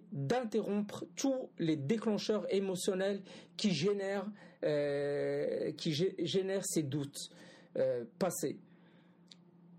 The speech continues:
Donc, alors, alors le, le souvenir d'avoir refusé ce poste à Londres,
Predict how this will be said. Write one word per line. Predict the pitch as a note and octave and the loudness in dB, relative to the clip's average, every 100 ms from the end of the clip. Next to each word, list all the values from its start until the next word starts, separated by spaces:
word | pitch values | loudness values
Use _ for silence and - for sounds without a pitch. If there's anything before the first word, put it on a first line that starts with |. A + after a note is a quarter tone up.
| - | -4
Donc, | E3 D#3 E3 - | 0 0 -2 -2
alors, | F#3+ G3 - - | 0 2 0 -2
alors | F#3+ G#3 G3 F3+ | 2 2 0 0
le, | F#3 G3 G3 | 2 2 2
le | F#3 | 0
souvenir | F3+ D4 A3 A3+ F#3+ D3 | 2 2 4 4 2 2
d'avoir | F3+ E3+ F3+ | 0 2 0
refusé | D3+ A#3+ A3 A3+ F3+ G3+ | 2 0 2 0 2 2
ce | G3+ | 2
poste | - G#3 G3+ G3+ - - - - | 0 2 0 -2 -14 -20 -20 -6
à | D#3+ E3+ | 0 2
Londres, | G3+ A3+ G#3+ G#3 | 2 2 0 -4